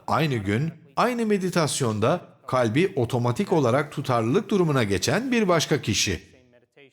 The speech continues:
Benimle misiniz? Bu da bir başkası. Aynı meditasyonda günün aynı zamanında kalbi tutarlı atmaya başlıyor.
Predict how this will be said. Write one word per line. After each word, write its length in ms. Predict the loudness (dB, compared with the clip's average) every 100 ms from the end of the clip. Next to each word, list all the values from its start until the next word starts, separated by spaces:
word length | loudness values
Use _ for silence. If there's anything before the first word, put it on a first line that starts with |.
| _ _ _ _ -2
Benimle 340 | 0 2 2
misiniz? 500 | 0 0 -2 -4 -6 -2
Bu 100 | 0
da 120 | 2
bir 140 | 2 2
başkası. 520 | 2 2 0 0 -4 -10 -2
Aynı 320 | 0 2 2
meditasyonda 960 | 2 2 0 -2 0 -2 2 0 0 -12 _
günün 320 | 0 2 2 0
aynı 340 | 0 2 2
zamanında 800 | 2 2 2 0 0 0 0 -4 -12
kalbi 380 | -2 0 2 0
tutarlı 460 | 0 0 2 2 2
atmaya 400 | 0 0 0 0
başlıyor. 580 | 0 -2 0 -2 -4